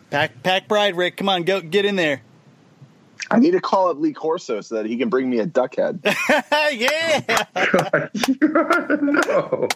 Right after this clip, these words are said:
Speaker 1: Move them forward. All right. All right.
Speaker 2: Sorry,
Speaker 1: Well, well
Speaker 2: Rob. Let's, let's do it, man. Oregon in the Elite Eight.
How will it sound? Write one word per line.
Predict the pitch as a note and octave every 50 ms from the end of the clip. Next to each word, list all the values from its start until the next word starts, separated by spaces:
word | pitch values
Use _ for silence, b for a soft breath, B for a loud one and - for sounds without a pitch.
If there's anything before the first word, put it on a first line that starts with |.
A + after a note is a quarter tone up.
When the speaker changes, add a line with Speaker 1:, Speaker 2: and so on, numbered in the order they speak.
| - - B B B B B B B -
Speaker 1:
Move | - - F3+ G3 A3 A#3 B3 B3+ B3 A#3 F#3+
them | G3+ G#3+ A3 A3+ A3+ A3+ -
forward. | - - G3 G#3 B3 C4+ C4 A#3 F#3 D3+ D#3
All | G3+ B3+ A#3+ G#3
right. | G3 G3+ A#3+ C#4+ D#4 C#4 - -
All | F#3 B3 B3+ A3+
right. | A3+ B3+ C4 A3+ F#3 - -
Speaker 2:
Sorry, | - - - - F3+ F#3 E3+
Speaker 1:
Well, | D#3+ D#3+
well | D#3+ E3 F3+
Speaker 2:
Rob. | F#3 F3+ - _ -
Let's, | - D#3 E3 D#3 - - -
let's | D3 D#3+ D3 D3+
do | D#3 C#3+ E3+ F#3+
it, | E3+ C#3
man. | C3 C3 C3 B2+ C3 C#3 C#3 -
Oregon | - D3+ D3 D3+ - E3 D#3+
in | D3+ C#3 B2+
the | B2+ B2+
Elite | A#2 G#2 G#2+ G#2+ A#2+ C3 D3 D3 _ _ _ _ _ _ _ -
Eight. | F#2+ G2+ G#2 G#2+ G#2 -